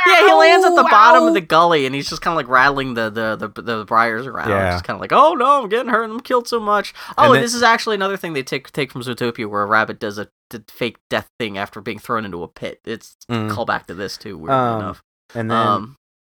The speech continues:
Speaker 2: but then he jumps up and is like, "I was born and bred in briar patch." Uh,
Speaker 1: Which I guess that's, I guess that is true of rabbits. I guess
Speaker 2: Yeah,
Speaker 1: that's
Speaker 2: no,
Speaker 1: just
Speaker 2: we had, when I was on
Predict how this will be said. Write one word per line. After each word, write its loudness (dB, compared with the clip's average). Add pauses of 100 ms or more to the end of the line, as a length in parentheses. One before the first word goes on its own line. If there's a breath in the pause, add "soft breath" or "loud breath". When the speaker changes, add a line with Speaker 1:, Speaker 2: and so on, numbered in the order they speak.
(140)
Speaker 2:
but -4
then 0
he -2
jumps 0
up 2
and -8
is -8
like, 0
"I 4
was 2
born 8
and 4
bred 6
in 4
briar 8
patch." -2 (880 soft breath)
Uh, 2
Speaker 1:
Which -10
I -4
guess -2
that's, -10
I -6
guess -6
that -8
is -8
true -12
of -14
rabbits. -10
I -12
guess -10
Speaker 2:
Yeah, 0
Speaker 1:
that's -2
Speaker 2:
no, 0
Speaker 1:
just -2
Speaker 2:
we 0
had, 0
when -8
I -6
was -6
on -8